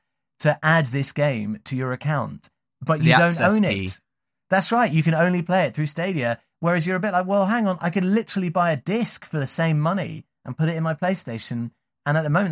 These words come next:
Speaker 1: the PlayStation isn't that much more expensive to make it worthwhile. But all that said, are you familiar with Xbox? They're doing, like, an Xbox arcade thing at the moment.
Speaker 2: Yeah, it's a monthly subscription, which means you kinda get access to this game library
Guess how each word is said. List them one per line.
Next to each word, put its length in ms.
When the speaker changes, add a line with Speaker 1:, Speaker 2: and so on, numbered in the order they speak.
Speaker 1:
the 80
PlayStation 400
isn't 320
that 180
much 240
more 140
expensive 480
to 100
make 160
it 60
worthwhile. 680
But 320
all 160
that 180
said, 200
are 20
you 200
familiar 340
with 120
Xbox? 460
They're 100
doing, 160
like, 160
an 80
Xbox 500
arcade 440
thing 120
at 60
the 80
moment. 440
Speaker 2:
Yeah, 160
it's 100
a 80
monthly 340
subscription, 600
which 180
means 240
you 80
kinda 220
get 260
access 420
to 120
this 140
game 300
library 540